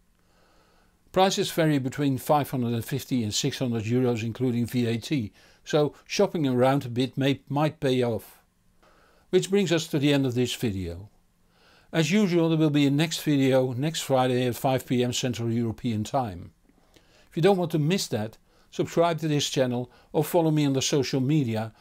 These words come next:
so you will be informed when new videos are out. Help me reach even more people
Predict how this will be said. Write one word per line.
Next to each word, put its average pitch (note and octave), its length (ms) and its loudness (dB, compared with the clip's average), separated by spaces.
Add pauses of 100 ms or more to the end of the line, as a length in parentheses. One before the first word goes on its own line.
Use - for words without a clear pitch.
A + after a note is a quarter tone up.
(160)
so E3 140 0
you C#3+ 180 6
will D#3+ 160 4
be F3 120 -2
informed C3+ 460 -2
when A#2+ 140 0
new C#3 100 2
videos C3 480 0
are C3 80 0
out. B2+ 340 -6 (1120)
Help F#3 200 2
me F3+ 120 2
reach F3 280 0
even E3 220 -2
more E3 260 0
people B2 460 -6